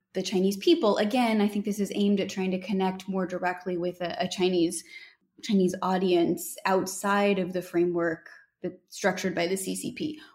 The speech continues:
Whether or not that's successful is a separate question. But, you know, I think what's happening here is that you're seeing an emerging tension between two of the administration's own goals, right? It has two goals and they're actually in conflict in this E O. Um, because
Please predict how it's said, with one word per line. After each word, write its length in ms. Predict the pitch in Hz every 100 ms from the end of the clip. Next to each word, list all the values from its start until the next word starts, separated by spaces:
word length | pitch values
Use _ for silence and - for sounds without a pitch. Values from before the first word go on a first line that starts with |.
| -
Whether 160 | 370
or 60 | 392
not 140 | 359
that's 200 | 285 269
successful 420 | 214 208 262 262 254
is 80 |
a 80 | 190
separate 360 | 185 185 - -
question. 540 | 254 - 330 320 320 - - - -
But, 400 | 208 240 240 -
you 100 | 254
know, 60 | 247
I 80 |
think 200 | 240 320
what's 180 | 254 202
happening 440 | 262 254 254 208 202
here 300 | 302 320 269
is 160 | 208
that 100 | 190
you're 140 | 202 196
seeing 560 | - 214 208 202 196
an 200 | - 190
emerging 400 | 190 202 190 190
tension 440 | 190 240 240 202 185
between 420 | 185 202 190 185
two 200 | - 226
of 120 | 196
the 100 | 202
administration's 800 | 185 196 190 - 185 185 175 180 -
own 320 | 208 185 160
goals, 580 | 196 170 - - - - -
right? 140 | 190
It 80 | 185
has 200 | 190 190
two 200 | - 285
goals 420 | 240 226 226 220
and 120 | 202
they're 100 | 190
actually 360 | 185 185 208 185
in 100 | 165
conflict 600 | - 185 180 - - - -
in 180 | 185 175
this 200 | 165 -
E 180 | 175
O. 840 | - - _ _ - - _ _ 185
Um, 400 | 180 175 175 170
because 520 | 180 180 180 180